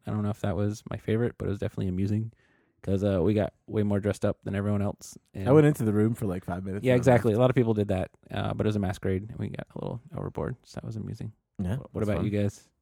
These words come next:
Speaker 2: Uh, I don't know. I hung out with Brandon Graham for a while. And
Speaker 1: Oh,
Speaker 2: talked,
Speaker 1: that's
Speaker 2: we,
Speaker 1: right.
Speaker 2: we talked about comics. That was cool.
Speaker 1: Does that guy like comics?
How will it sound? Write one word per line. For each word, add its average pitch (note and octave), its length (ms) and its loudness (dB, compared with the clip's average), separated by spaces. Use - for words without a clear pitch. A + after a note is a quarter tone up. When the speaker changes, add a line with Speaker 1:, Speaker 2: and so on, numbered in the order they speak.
Speaker 2:
Uh, A2+ 1080 2
I - 40 -4
don't A3 80 0
know. D#3 140 2
I G#2+ 120 2
hung A#2+ 220 4
out A#2 280 2
with G#2 140 -8
Brandon G#2+ 260 2
Graham G2+ 200 0
for A2 120 -2
a A2 40 2
while. A2+ 240 0
And A2 120 -6
Speaker 1:
Oh, - 160 2
Speaker 2:
talked, - 40 -2
Speaker 1:
that's G#2 240 -4
Speaker 2:
we, - 40 -4
Speaker 1:
right. F3+ 140 -4
Speaker 2:
we A2 60 -6
talked G2+ 260 -4
about G#2+ 200 -2
comics. G#2 340 -6
That - 100 -6
was - 100 -10
cool. G#2 220 -10
Speaker 1:
Does - 80 -18
that F#2 120 -4
guy F2+ 120 -4
like F#2+ 140 -4
comics? F#2+ 460 -10